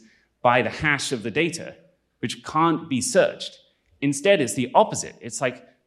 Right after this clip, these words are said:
the whole web becomes a big open database. When you have that,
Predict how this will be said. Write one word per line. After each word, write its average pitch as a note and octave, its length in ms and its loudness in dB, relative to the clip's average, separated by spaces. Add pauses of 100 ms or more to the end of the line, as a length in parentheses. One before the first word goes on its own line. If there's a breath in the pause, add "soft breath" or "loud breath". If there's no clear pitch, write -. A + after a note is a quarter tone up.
the C#3+ 80 2
whole F3+ 360 0
web C3+ 360 0
becomes C3 420 -8
a B2+ 60 -10
big C3+ 460 -4 (120)
open C3 480 -4
database. A2+ 640 -12 (320)
When C#3 160 4
you C3 80 2
have B2+ 240 2
that, G3 400 4